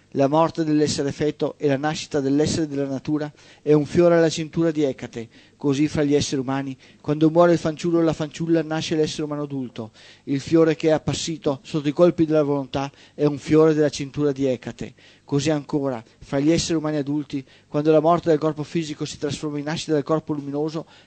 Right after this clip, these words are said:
è un, un altro fiore alla cintura di Ecate. Quando la morte del corpo fisico non partorisce il corpo luminoso, quel fiore si spegne.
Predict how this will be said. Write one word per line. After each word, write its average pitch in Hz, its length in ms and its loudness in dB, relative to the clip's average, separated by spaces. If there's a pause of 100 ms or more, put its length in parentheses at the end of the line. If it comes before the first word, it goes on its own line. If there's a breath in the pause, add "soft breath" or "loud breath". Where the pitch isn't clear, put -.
è 160 100 0
un, 147 300 2
un 147 180 -6
altro 151 320 0
fiore 139 480 -2
alla 139 200 -4
cintura 143 440 -6
di 135 140 -4
Ecate. 117 460 -8 (340 soft breath)
Quando 160 260 -2
la 160 120 6
morte 170 300 2
del 165 100 4
corpo 156 260 -2
fisico 160 420 -4
non 156 200 -6
partorisce 160 520 -2
il 151 60 -4
corpo 156 320 2
luminoso, 143 560 -2 (260 loud breath)
quel 143 200 0
fiore 156 240 0
si 151 160 -4
spegne. 117 500 -2